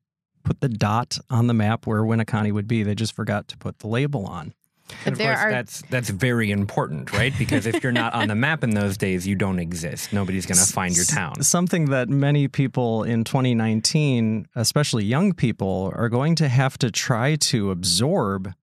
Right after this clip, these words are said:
Speaker 1: because it seems like such a small problem now. Well, just pull up Google Maps. What's the problem? Um, but yeah, for, for a tourist town in nineteen sixty-seven to not be on the state highway map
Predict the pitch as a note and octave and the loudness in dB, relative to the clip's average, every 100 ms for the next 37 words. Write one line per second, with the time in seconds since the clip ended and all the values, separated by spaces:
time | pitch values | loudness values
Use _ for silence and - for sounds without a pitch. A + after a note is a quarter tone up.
0 | _ _ _ _ B2+ - A#2+ G#2+ A#2 - | _ _ _ _ -2 0 0 2 -2 0
1 | - - D#3 C#3+ C3+ B2 A#2 G#2+ - D3 | 0 2 4 4 2 2 0 0 0 0
2 | - - - D#3 D#3 C3+ A#2+ A2 G2 G2 | 0 0 2 2 2 0 0 0 0 0
3 | F#2+ C#3 A2+ F#2 F#2+ G#2+ F#2+ G#2 - - | 0 0 0 0 0 -2 0 -2 -2 -2
4 | G2 F2 - C3 D#3 A#2+ F#2 D2 - - | -4 -2 -2 -2 0 0 0 -4 -6 -6
5 | E2 - E2+ C3 C3 A2+ E2+ - - - | -6 -6 -6 -2 -2 -2 -4 -8 -16 -20
6 | - - - F#2 F#2 E2+ F2 - - G2+ | -20 -20 -10 -4 -2 0 -4 -8 -6 -2
7 | G2+ G#2+ F2+ A#2+ G#2+ F#2+ - - G2+ F#2+ | 0 0 0 -2 0 -2 -4 -2 -2 -2
8 | - D#3 D3+ - C3+ A2 A2 G2+ F#2+ A#2+ | 0 0 0 0 2 2 2 2 2 2
9 | - B2 - - G2+ F#2+ G2+ F#2+ F#2 - | 2 2 0 -2 -2 0 0 0 -2 0
10 | G2 F#2+ G2+ B2 A2+ G2 G2+ F2 - F#2 | 0 0 0 -2 -2 0 0 0 0 -2
11 | F2+ F#2+ F#2+ F#2 E2+ F2 | -2 -2 -2 -2 -4 -6